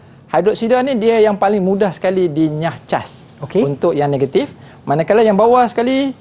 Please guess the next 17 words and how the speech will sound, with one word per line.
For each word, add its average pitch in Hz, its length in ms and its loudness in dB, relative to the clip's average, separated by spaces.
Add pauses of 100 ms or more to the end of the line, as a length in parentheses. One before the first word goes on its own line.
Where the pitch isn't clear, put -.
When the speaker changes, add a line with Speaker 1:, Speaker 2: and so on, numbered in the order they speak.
(500)
Speaker 1:
untuk 190 440 0
yang 196 200 0
positif, 202 420 0
cation, 226 500 0
apa 190 200 -4
dia 170 180 2
yang 156 160 0
bawah 156 180 4
sekali? 139 280 -2
Speaker 2:
Ah, 135 100 -6
A 185 220 -6
G 185 100 -6 (220)
kot. 117 180 -10
Speaker 1:
A 165 180 2
G. 165 120 -2 (420)
Lepas 151 180 -2
tu, 302 120 -2